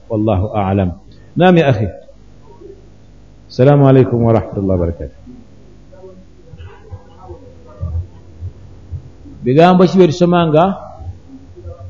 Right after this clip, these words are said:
mu lutuula olwa khutuba esooka? Imaamu bw'atuulamu wakati wa khutuba ku Juma, kyabuuza ebbiri.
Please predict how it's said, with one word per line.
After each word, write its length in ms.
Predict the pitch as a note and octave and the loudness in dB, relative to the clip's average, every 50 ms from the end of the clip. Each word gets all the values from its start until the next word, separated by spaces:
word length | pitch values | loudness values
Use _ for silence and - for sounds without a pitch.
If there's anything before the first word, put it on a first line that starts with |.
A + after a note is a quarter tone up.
| - - - - - - - - - - - - - - - - - - - - - - - - - - - - | -20 -20 -20 -20 -20 -20 -20 -20 -18 -14 -14 -14 -14 -16 -20 -20 -20 -20 -20 -20 -20 -20 -20 -20 -20 -20 -10 -2
mu 140 | A2+ A#2+ C3 | 0 2 2
lutuula 560 | C3+ B2+ - F3 F3+ E3+ D#3+ D#3+ E3 - - | 4 4 6 6 6 8 6 4 2 2 0
olwa 300 | C3 C3+ C#3+ D#3 D#3 D3 | 0 2 4 6 6 6
khutuba 500 | - - D#3 - - C#3 C3+ D3 - - | 4 2 0 0 0 0 0 0 0 0
esooka? 640 | A2+ G2 - - G2+ G2 F#2+ - - F#2 D#2+ D#2 - - - - - - - - - - - - - - - - - - - - - - - - - | -4 -4 -2 0 0 0 0 0 0 -2 -2 -2 -6 -16 -20 -20 -20 -20 -20 -20 -20 -20 -20 -20 -20 -20 -20 -20 -20 -20 -20 -20 -20 -20 -20 -8 -4
Imaamu 380 | C3 C#3 F3 G3+ G#3 F#3+ F3+ D#3+ | 0 2 4 4 4 4 2 4
bw'atuulamu 540 | D#3+ D#3+ D#3 D#3 F3 F3+ F3 E3+ E3 E3 D3+ | 4 4 4 4 4 4 4 4 4 2 2
wakati 260 | C#3 - C3+ C3 C#3+ | 0 2 0 0 2
wa 200 | D3+ D#3 D#3 C#3+ | 4 6 6 4
khutuba 320 | C#3+ - - D3+ C3 C3 | 4 0 -2 0 2 2
ku 120 | A#2+ - C3 A#2+ | 2 2 0 0
Juma, 480 | G#2 A#2 B2+ C3+ C#3 B2 A2 - - - | 2 2 4 4 4 2 2 -2 -6 -6
kyabuuza 720 | - A#2+ A2+ A2 G#2+ A2 A2 A2 G#2 A2 A#2 G2 - - - - - - - - - - - - - - - - - - | -2 2 4 4 4 2 2 0 0 2 0 0 0 -4 -12 -20 -20 -20 -20 -20 -20 -20 -20 -20 -20 -20 -20 -10 0 2
ebbiri. 600 | C#3 C#3 B2+ A2+ G#2+ A#2+ A#2+ A#2+ A2 F2+ D#2 | 4 4 4 4 4 4 6 6 4 2 -2